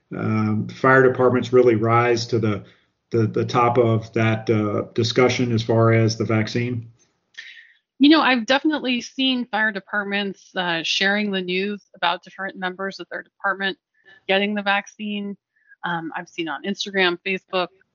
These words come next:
Speaker 2: you know, they're, they're getting the word out there, um, to let their communities know that their first responders are protecting themselves. Um, <clears throat> Greg Freese, our editorial director, uh,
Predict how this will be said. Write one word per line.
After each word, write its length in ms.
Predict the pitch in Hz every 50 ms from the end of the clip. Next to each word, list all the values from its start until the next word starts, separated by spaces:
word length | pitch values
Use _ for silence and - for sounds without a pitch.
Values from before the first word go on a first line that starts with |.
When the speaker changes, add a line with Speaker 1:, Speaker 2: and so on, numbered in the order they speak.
| _ _
Speaker 2:
you 180 | - 202 185 175
know, 180 | 170 170 165 165
they're, 280 | 160 156 151 147 - _ _ _ _
they're 100 | - 180
getting 220 | 180 220 226 240 240
the 80 | 220
word 240 | 208 196 202 196 196
out 240 | 185 180 185 196 -
there, 340 | - 170 156 156 165 - - _ _ _ -
um, 280 | 170 165 160 160 160 160 -
to 60 | -
let 180 | 190 190 185 _
their 140 | 196 185 185 -
communities 540 | - 185 180 180 180 180 175 175 180 165 _ _
know 420 | 175 170 170 170 175 180 190 190 _ _ _ _ _ - _ _ _
that 100 | - 185
their 160 | - 175 170 175
first 320 | - 185 175 175 - -
responders 680 | 180 - _ 170 165 170 170 170 170 180 180 - - _ _ _ _ _ _ _ _ _ _
are 380 | - 175 175 175 175 180 185 _ _
protecting 420 | - - - - 165 - - 190 185
themselves. 720 | 185 185 185 185 _ - 190 196 196 208 233 233 - - _ _ _ _ _ _ _ _ _
Um, 360 | 185 175 175 165 165 165 156 _ _ -
<clears throat> 460 | 320 320 269 285 262 240 220 196 175 _ _ _ _ _
Greg 220 | - 208 196 180 -
Freese, 260 | - 196 190 196 185
our 100 | 196 165
editorial 460 | 180 180 180 - - 185 180 175 170
director, 600 | - 175 175 170 175 - - 185 180 185 190 _ _ _ _ _ _ _ _ _ _ _ _
uh, 280 | 202 185 175 175 170